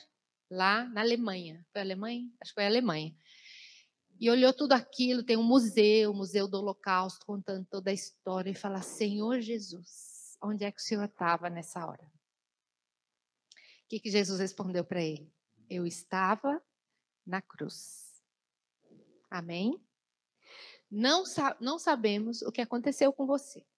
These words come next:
mas o Senhor sabe. E a hora que você viveu o que você viveu, que pode ter sido uma coisa quase que imperdoável, o Senhor Jesus estava na cruz por você.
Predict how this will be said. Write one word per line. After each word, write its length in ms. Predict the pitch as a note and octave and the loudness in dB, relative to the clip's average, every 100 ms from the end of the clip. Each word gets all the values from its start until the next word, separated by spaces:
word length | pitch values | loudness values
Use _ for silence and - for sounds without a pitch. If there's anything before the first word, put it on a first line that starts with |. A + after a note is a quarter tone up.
| _ _ _ _ _ _ _ _ _ | _ _ _ _ _ _ _ _ _
mas 160 | - G3 | -6 -2
o 60 | G#3 | 0
Senhor 380 | A3 G3+ G3+ | 0 0 0
sabe. 440 | C4 - D#3 - - _ _ _ _ _ _ _ _ _ _ _ _ _ _ _ | -4 -6 -8 -12 -20 _ _ _ _ _ _ _ _ _ _ _ _ _ _ _
E 100 | G3 | 0
a 100 | G3+ | 4
hora 160 | A#3+ D4 | 6 4
que 100 | D4+ | 2
você 280 | D#4+ D#4 D#4 | 2 4 4
viveu 380 | D4 A#3 G#3+ | 4 4 0
o 40 | G3+ | 0
que 140 | - | -4
você 280 | F#3+ F#3+ A3+ | -4 0 2
viveu, 600 | G#3 A3+ F#3+ G3 F#3+ D#3 _ | 2 -4 -4 -2 -4 -8 _
que 80 | G3 | -6
pode 240 | G#3+ G#3 | -4 -2
ter 180 | - C#4 | -2 -2
sido 400 | - - A#3 G3+ | -2 -6 -4 -4
uma 160 | G3+ | -6
coisa 340 | G3 G#3 G3 G3 | -6 -4 -4 -4
quase 320 | - F#3+ F#3 | -2 -4 -4
que 200 | - G#3+ | -8 -6
imperdoável, 1080 | E4 - G#3+ G3 F3+ F3 F3+ E3 - E3+ - _ _ _ _ _ _ _ - | -4 0 0 0 0 2 2 0 -8 -20 -20 _ _ _ _ _ _ _ -16
o 80 | |
Senhor 340 | F#3+ G#3+ G3 F#3+ | -6 -4 -2 -2
Jesus 720 | F3+ F3+ G3 A#3 D#4+ - - _ | -4 -4 0 2 2 0 -12 _
estava 440 | F#3 - F#3+ F3+ | -14 -4 -2 0
na 120 | G3 | -2
cruz 540 | G3+ - D3+ D3+ - - _ - | -4 -6 -12 -12 -18 -20 _ 8
por 200 | B3 D#4+ | 10 10
você. 420 | F#4 - D#3 D3+ | 6 -2 -6 -10